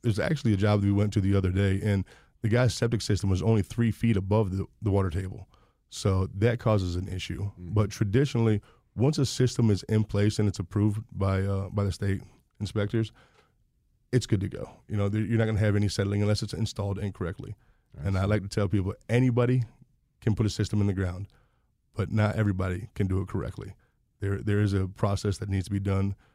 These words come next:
Speaker 1: uh, to, to have it last a long time. Some people get out there, they dig it
Speaker 2: Mm-hmm.
Speaker 1: and forget it.
Speaker 2: Now, when someone gets a septic tank put into their property, which you do many times, does it require a permit?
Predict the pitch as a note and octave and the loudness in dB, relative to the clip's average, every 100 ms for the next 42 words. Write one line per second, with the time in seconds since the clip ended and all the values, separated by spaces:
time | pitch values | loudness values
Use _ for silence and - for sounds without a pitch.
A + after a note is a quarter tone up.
0 | _ _ - G2 F#2 - G#2+ - F2+ F#2+ | _ _ -4 -2 -4 -6 -8 -6 -4 0
1 | G2+ G2 F#2 F#2+ A#2 G2+ - - G2 F#2+ | 0 0 -2 -4 -8 -10 -10 -10 -10 -8
2 | G2 G2+ F#2 F#2 F#2+ F#2+ G2+ F#2+ F#2 G2 | -4 -2 -2 -2 -2 -2 -2 -2 -2 0
3 | G#2 A#2 - _ - E2+ D2+ F2+ F#2+ G#2 | 2 0 -2 _ -10 -8 -6 -6 -4 -2
4 | G2 G2+ F#2 F2+ - G2 - _ _ - | -2 0 -2 -4 -8 -16 -20 _ _ -4
5 | B2+ C3+ B2+ - - A#2+ C3 B2 - F#3+ | -2 -2 -2 -6 -4 0 0 0 -2 -2
6 | G3+ E3+ C#3+ C3+ A2+ - C3 B2 G#2+ F2 | -2 -2 -2 -2 -4 -4 -4 -4 -4 -6
7 | - F2 - - F#2+ F#2 F2 E2 E2 - | -4 -4 -6 -6 -2 -2 -2 -4 -4 -4
8 | F#2+ F2 - F2+ A1+ - _ _ _ _ | -4 -4 -4 -8 -10 -16 _ _ _ _
9 | _ _ - F2+ F2 - F#2+ F2 F#2 F2 | _ _ -8 -6 -4 -2 -2 0 0 0
10 | F#2 G2 - A#2 E2+ C#2+ - _ _ _ | 2 0 2 0 0 -4 -10 _ _ _
11 | _ _ _ _ - A#2 A2 C#3 - B2+ | _ _ _ _ 0 0 0 -2 -2 -4
12 | - B2+ A2+ G#2+ - D#3 D3 G#2+ G#2+ | -2 -2 0 -2 -2 0 2 2 0